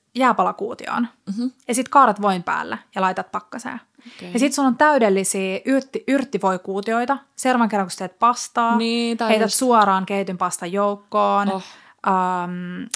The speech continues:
Speaker 1: ihan mihin tahansa keittoihin.
Speaker 2: Tosi
Speaker 1: Ja sen
Speaker 2: kiva.
Speaker 1: voi, voin voi korvata oliiviöljyllä.
Speaker 2: Just niin.
Speaker 1: Ja sit hei, kun ne on jäätynyt, niin sit vaan ulos ne sieltä rasiasta ja pussiin, suljettua pussiin, ja sit pidät ne siellä pakkasessa.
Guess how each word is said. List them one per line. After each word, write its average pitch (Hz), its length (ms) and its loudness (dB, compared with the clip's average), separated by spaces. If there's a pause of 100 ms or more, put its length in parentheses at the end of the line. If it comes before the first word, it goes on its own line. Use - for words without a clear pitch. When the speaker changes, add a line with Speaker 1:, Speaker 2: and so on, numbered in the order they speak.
Speaker 1:
ihan 233 180 4
mihin 196 160 4
tahansa 185 260 0 (100)
keittoihin. 202 800 -4 (240)
Speaker 2:
Tosi 220 100 -4
Speaker 1:
Ja 196 60 0
sen 233 140 2
Speaker 2:
kiva. 233 100 2
Speaker 1:
voi, 220 340 0
voin 254 260 2
voi 185 360 -2
korvata 185 380 -2
oliiviöljyllä. 185 580 -10
Speaker 2:
Just 180 280 -8
niin. 156 140 -12 (360)
Speaker 1:
Ja 226 60 -2
sit 285 160 2
hei, 285 100 0
kun 262 100 2
ne 226 60 4
on 220 100 2
jäätynyt, 247 500 0
niin 214 100 -6
sit 233 220 -2
vaan 214 300 4 (400)
ulos 277 340 4
ne 196 100 2
sieltä 180 260 -2
rasiasta 226 680 0
ja 190 280 0 (320)
pussiin, 196 600 0
suljettua 196 440 0
pussiin, 196 520 -4
ja 180 60 -10
sit 180 180 -10
pidät 185 240 -2
ne 180 80 -10
siellä 185 200 -8
pakkasessa. - 500 -12